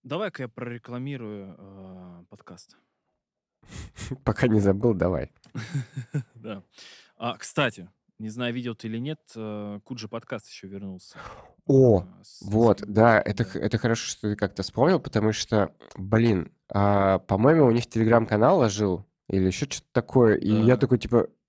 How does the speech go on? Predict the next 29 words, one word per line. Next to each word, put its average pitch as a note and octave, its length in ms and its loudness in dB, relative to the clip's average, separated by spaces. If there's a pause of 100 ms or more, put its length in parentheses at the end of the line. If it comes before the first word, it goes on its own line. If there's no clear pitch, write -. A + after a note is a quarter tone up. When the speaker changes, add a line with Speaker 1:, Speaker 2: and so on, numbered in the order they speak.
Speaker 2:
«Блин, G2 300 2
а E2+ 40 0
че, - 280 -8
а E2 180 2 (120)
вас, F#2 260 0
типа, F#2+ 200 -2
не F#2+ 260 2
было? C#3+ 260 6 (340)
<laughs> D#3+ 60 -8 (440)
Где A2+ 240 4
вы A2+ 140 4
были B2 400 4
Speaker 1:
<laughs> - 0 -
Speaker 2:
вообще? B2 340 0
Типа, A2 280 0
че A2 160 -4
случилось?» G#2+ 600 -4 (520)
Я, A2 140 2
в - 80 -8
принципе, D3+ 420 0
перестал G#2 440 -2
подкасты - 440 -2
слушать, - 580 -4
а, E2 680 -2
ну, G2 220 -6 (180)
какое-то G2 640 -2 (1000)
длительное G2 520 0
время F2+ 320 -2
назад. E2 440 -6